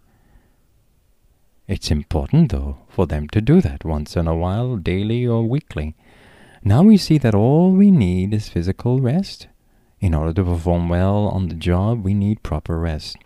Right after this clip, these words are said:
Do not o-, overwork. Find time for meditation and rest each day. It is so important.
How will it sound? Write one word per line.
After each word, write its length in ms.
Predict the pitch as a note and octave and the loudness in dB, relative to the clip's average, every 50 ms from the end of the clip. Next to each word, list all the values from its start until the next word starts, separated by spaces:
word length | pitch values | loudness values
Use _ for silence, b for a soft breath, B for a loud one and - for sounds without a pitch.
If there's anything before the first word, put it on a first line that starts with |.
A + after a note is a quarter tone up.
| _ _ _ _ b b b b b b - | _ _ _ _ b b b b b b 2
Do 120 | D#3 F#3 | 4 6
not 160 | G3+ G3 F#3 | 6 6 4
o-, 240 | D3+ C3+ C3+ A#2+ A2+ - | 4 2 2 2 2 2
overwork. 500 | A#2+ A#2 G#2+ G2 F#2 D#2+ D#2 D#2+ D2+ - _ B B B B B B B B B B B B B B B - | 2 2 2 2 0 -2 -2 -4 -6 -8 _ B B B B B B B B B B B B B B B -10
Find 400 | - - D#3 E3+ F3+ F#3 F3 - | -4 0 2 4 6 6 4 4
time 460 | - C3+ C3+ B2 A2 F#2+ F2 E2 D#2+ | 2 2 2 4 2 2 0 0 -2
for 140 | - G2+ F#2+ | 0 0 0
meditation 680 | F#2+ F#2 F2 E2+ E2 - F#2 F2 E2+ D#2+ - - F2 | 2 0 -2 -2 -4 -4 -4 -2 -2 -2 -2 -2 -2
and 200 | E2 D#2+ D#2+ D#2 | -2 -2 -2 -2
rest 460 | E2 D#2+ D2+ C#2+ - - - - - - _ | -4 -4 -4 -6 -8 -12 -14 -14 -16 -14 _
each 360 | - G#2+ F2+ - - - - _ | -4 -4 -4 -4 -6 -12 -10 _
day. 420 | - F#2 D#2 C#2+ C#2+ C#2+ C#2 _ _ b b b b b b b b b | -2 -2 -2 -2 -4 -8 -12 _ _ b b b b b b b b b
It 120 | - A2+ | 0 2
is 160 | G2+ F2 D#2+ - | 2 2 2 0
so 460 | - - - - A#2+ B2 G#2+ F#2+ F2 | -4 -6 -2 0 0 0 0 0 -2
important. 560 | F2 E2 D#2+ - - E2+ - - - D2+ B | -4 -4 -6 -8 -10 -12 -12 -12 -14 -18 B